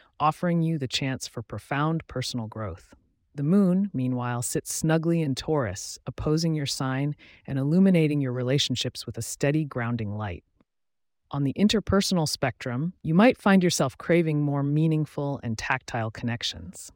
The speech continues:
With the Taurus moon highlighting your seventh house of partnerships, today is a day to invest in your connections with others. Be mindful of interacting with Tauruses and Leos.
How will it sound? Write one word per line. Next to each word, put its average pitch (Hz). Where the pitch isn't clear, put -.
With 147
the 147
Taurus 214
moon 147
highlighting 160
your 117
seventh 165
house 143
of -
partnerships, -
today 160
is 165
a 135
day 143
to -
invest 143
in 127
your 113
connections 120
with 107
others. 98
Be 180
mindful 160
of 120
interacting 143
with 101
Tauruses 143
and 110
Leos. 131